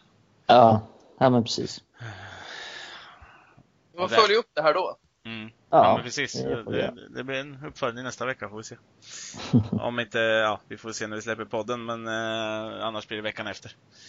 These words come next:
Speaker 3: Då får vi ju det där.
Speaker 2: Mm.
Speaker 3: Det är riktigt svart på vitt, för då har det gått en helg till också med Premier League där. Eh, ja, och, eh, när vi ändå nämner Premier League så s-,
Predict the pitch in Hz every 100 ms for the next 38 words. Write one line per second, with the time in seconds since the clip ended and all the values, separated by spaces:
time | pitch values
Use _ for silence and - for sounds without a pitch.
0 | - _ - 117 117 101 117 113 98 -
1 | 156 175 _ _ _ 123 120 - 131 -
2 | 107 110 107 113 113 110 107 110 107 107
3 | 107 107 95 92 104 98 95 101 92 92
4 | 98 95 - _ _ _ _ _ - -
5 | - - - _ _ - 127 135 135 135
6 | 135 135 135 135 139 135 139 - _ 147
7 | 170 202 - _ _ 160 147 - _ 147
8 | 143 143 139 143 139 143 143 151 127 185
9 | 214 196 131 107 87 _ _ _ _ -
10 | - 131 120 - -